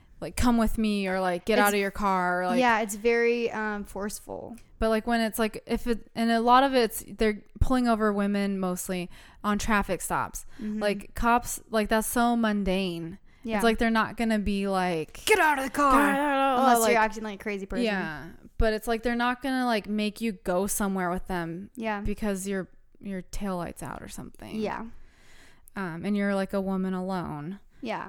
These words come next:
Speaker 1: Um, so that's, like, an, like, just the attitude or,
Speaker 2: Yeah,
Speaker 1: you know.
Speaker 2: overall demeanor.
Speaker 1: Um,
Speaker 2: Yeah, they have, like, that utility belt with, like,
Speaker 1: mm-hmm.
Speaker 2: they should have a flashlight, firearm, handcuffs, taser, bullet magazines, and pepper spray.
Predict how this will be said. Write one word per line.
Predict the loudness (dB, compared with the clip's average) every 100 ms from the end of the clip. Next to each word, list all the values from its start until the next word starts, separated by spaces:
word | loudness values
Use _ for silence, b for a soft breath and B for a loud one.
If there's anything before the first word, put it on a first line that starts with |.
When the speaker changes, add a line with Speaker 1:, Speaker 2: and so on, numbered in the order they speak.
| -8
Speaker 1:
Um, | -6 -4 -4 -6 -8
so | -4 -4
that's, | -4
like, | -8 -6
an, | -6 -6 -4
like, | -6 -6 -4
just | -4 -4 -4
the | -4
attitude | -2 -4 -4 -4 -2 0 0
or, | 0 -2 -2 -4 -6 -8
Speaker 2:
Yeah, | -2 2 2 2
Speaker 1:
you |
know. | -2 0
Speaker 2:
overall | 0 0 0 0 0
demeanor. | -2 -4 -6 -6 -8 -6 -8 -10 b b
Speaker 1:
Um, | -10 -8 -8 -12 -14 -16 -6
Speaker 2:
Yeah, | 0 4
they | 4
have, | 4
like, | 2 -2
that | -6
utility | -6 -8 -4 -4 -2 -4
belt | -2 -4 -4 -6
with, | -8 -8
like, | -6 -4
Speaker 1:
mm-hmm. | -4 -4 -6 -8 -14 -2
Speaker 2:
they | -2
should | 0 2 2
have | 4 4 4 0
a | -4
flashlight, | 0 0 0 -2 -4 -4 -2
firearm, | 0 0 -2 -2
handcuffs, | -6 -6 -6 -4 -4 -4
taser, | -6 -4 -4 -4 -6
bullet | -2 0 0
magazines, | -4 -6 -6 -6 -6
and | -6
pepper | -8 -6
spray. | -8 -10 -12